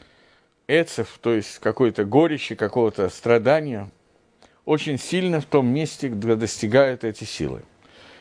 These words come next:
Из-за того, что, э, зло делает некие усилия соблазнить человека в этом мире, и нужно очень сильный хизук, очень сильное усиление,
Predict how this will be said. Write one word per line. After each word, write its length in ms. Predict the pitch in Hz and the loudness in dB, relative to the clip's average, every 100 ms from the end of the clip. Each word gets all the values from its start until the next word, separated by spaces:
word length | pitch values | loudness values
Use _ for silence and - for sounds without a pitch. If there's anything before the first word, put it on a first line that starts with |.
| - | -10
Из-за 220 | 113 135 | -6 -2
того, 180 | 151 202 | 2 2
что, 460 | - - 143 101 92 _ _ | 0 0 0 0 -4 _ _
э, 220 | - 107 101 | -4 -2 -2
зло 460 | 95 135 190 190 _ _ _ - | 0 2 2 0 _ _ _ -10
делает 520 | 95 165 170 147 - | -2 2 2 0 -2
некие 580 | 143 135 139 127 117 107 - | -4 -2 -2 0 0 -4 -6
усилия 640 | 113 - 160 156 123 87 | -6 -4 0 2 2 0
соблазнить 840 | 82 - 117 123 120 139 107 - - _ _ _ _ | -2 -2 2 2 2 -2 -4 -6 -20 _ _ _ _
человека 560 | - - 127 135 127 110 | -4 4 4 4 0 0
в 20 | |
этом 260 | 98 90 104 | 0 0 0
мире, 360 | 113 127 143 | 2 0 -2
и 100 | 113 | 0
нужно 520 | 139 170 147 156 147 113 | 0 2 0 0 0 0
очень 260 | 123 135 | 0 -2
сильный 400 | 123 156 151 123 | -2 0 2 0
хизук, 460 | 101 117 104 175 151 | 0 -2 2 0 0
очень 240 | 113 120 | -6 -6
сильное 400 | 107 139 127 110 | -2 0 2 2
усиление, 720 | 104 - 101 127 165 139 90 | 0 -2 0 2 0 -2 -4